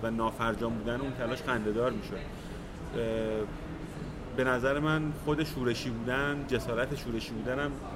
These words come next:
گاهی اوقات یه قواعدی یا یک، اه، اه، انسجامی می‌خواد که تو این آثار ما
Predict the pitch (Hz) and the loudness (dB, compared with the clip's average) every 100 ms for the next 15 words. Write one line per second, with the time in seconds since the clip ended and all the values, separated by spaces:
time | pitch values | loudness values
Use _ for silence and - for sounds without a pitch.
0 | - - - 131 135 120 139 127 113 113 | -8 -2 2 4 4 2 2 2 4 4
1 | 113 131 135 131 127 - - - - - | 4 2 0 0 -2 -6 -6 -6 -6 0
2 | 117 110 127 - - - 101 101 101 95 | 2 4 2 2 -4 -2 0 0 0 -2
3 | - - - - - - - - - - | -6 -8 -8 -8 -8 -8 -8 -8 -8 -8
4 | - - - - - 113 110 101 101 98 | -8 -8 -8 -8 -4 -2 0 0 -2 -4
5 | - - - - 123 113 113 120 135 143 | -6 -8 -6 -4 -2 -2 0 0 0 -2
6 | - 143 - 139 - 147 147 - 120 120 | 0 -2 -2 -4 0 0 0 -2 -2 0
7 | 127 131 135 139 139 139 | 2 2 0 0 2 0